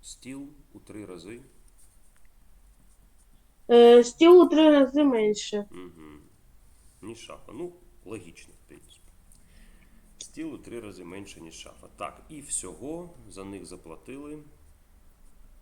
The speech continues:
Speaker 2: Е, дві тисячі триста сорок гривень.
Speaker 1: Це дуже гарна ціна. В якому це році було? В тринадцятому. Так, ну що,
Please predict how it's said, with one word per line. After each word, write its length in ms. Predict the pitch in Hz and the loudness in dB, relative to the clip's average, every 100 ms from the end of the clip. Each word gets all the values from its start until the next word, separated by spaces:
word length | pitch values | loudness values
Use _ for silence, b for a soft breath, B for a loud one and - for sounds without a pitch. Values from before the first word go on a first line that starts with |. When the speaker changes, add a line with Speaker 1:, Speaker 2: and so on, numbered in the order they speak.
| - - - | -20 -20 -4
Speaker 2:
Е, 220 | 247 247 | 2 4
дві 200 | 233 269 | 6 4
тисячі 400 | 269 311 349 349 | 4 4 4 2
триста 340 | 277 294 - 294 | 0 -2 0 -4
сорок 520 | - 220 208 208 - | -2 -2 -2 -4 -6
гривень. 380 | 220 214 196 196 - - | -2 0 0 -4 -8 -20
Speaker 1:
Це 60 | 87 80 80 | -20 -20 -20
дуже 360 | 110 101 98 | -20 -20 -20
гарна 380 | 95 98 90 87 85 | -16 -16 -16 -20 -20
ціна. 360 | 90 82 82 78 | -20 -20 -20 -20
В 20 | 80 | -20
якому 420 | 78 98 95 90 | -20 -20 -20 -20
це 200 | - 85 | -20 -20
році 320 | 85 82 - - | -20 -20 -20 -20
було? 120 | 80 76 73 | -20 -20 -20
В 120 | - | -20
тринадцятому. 640 | - 82 92 - - - - - - b b b b b b b b b - - - - - | -20 -20 -20 -20 -20 -20 -20 -20 -20 b b b b b b b b b -20 -20 -20 -20 -16
Так, 180 | 104 - | -16 -16
ну 100 | 123 | -20
що, 240 | - 107 | -18 -18